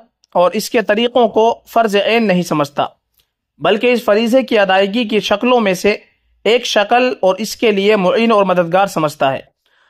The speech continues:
اگر آن جناب کی مراد سمجھنے میں بندے سے غلطی یا چوک ہوئی ہو تو اس کے لیے تہہ دل سے معذرت خواہ ہیں۔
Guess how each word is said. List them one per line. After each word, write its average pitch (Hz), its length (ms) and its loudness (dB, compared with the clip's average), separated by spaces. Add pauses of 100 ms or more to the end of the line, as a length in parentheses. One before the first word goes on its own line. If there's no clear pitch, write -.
(260)
اگر 175 180 2
آن 196 180 0
جناب 226 380 0
کی 233 100 0
مراد 214 320 2
سمجھنے 208 400 0
میں 226 140 -2 (260)
بندے 175 320 0
سے 202 160 0
غلطی 180 460 0
یا 175 120 2
چوک 202 300 0
ہوئی 208 180 2
ہو 214 120 2 (720)
تو 185 60 0
اس 220 200 0
کے 269 140 0
لیے 262 240 2
تہہ 214 280 0
دل 208 220 -2
سے 202 160 0
معذرت 175 360 0
خواہ 208 300 0
ہیں۔ 226 80 -2